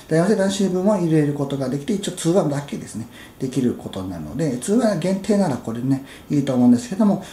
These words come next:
現実今の、お、社会で、えー、通話だけっていうのはそんなに多くないんじゃないかなというふうには思い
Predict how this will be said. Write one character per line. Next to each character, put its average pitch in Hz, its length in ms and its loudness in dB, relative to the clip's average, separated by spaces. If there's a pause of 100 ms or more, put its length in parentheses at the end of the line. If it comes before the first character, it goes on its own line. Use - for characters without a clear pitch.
(160)
現 170 200 4
実 254 380 4
今 254 260 6
の、 143 640 4
お、 117 60 -2
社 - 180 -4
会 139 300 0
で、 156 260 2 (280)
え - 40 -4
ー、 123 220 -2
通 202 120 2
話 165 180 6
だ 127 120 -4
け 143 200 2
っ - 40 2
て - 160 -8
い 143 80 2
う 180 40 2
の 220 100 8
は 131 100 0
そ 139 120 0
ん 135 40 4
な 135 80 6
に 127 100 0
多 120 140 -2
く 117 140 -8
な 98 140 -6
い 104 40 -4
ん 101 60 -10
じ - 60 -14
ゃ - 40 -14
な - 100 -18
い - 40 -16
か - 100 -16
な - 60 -16 (600)
と 135 60 -2
い 127 40 2
う 120 60 0
ふ 135 60 -4
う - 20 -2
に 208 120 6
は - 180 0
思 104 140 -8
い - 60 -14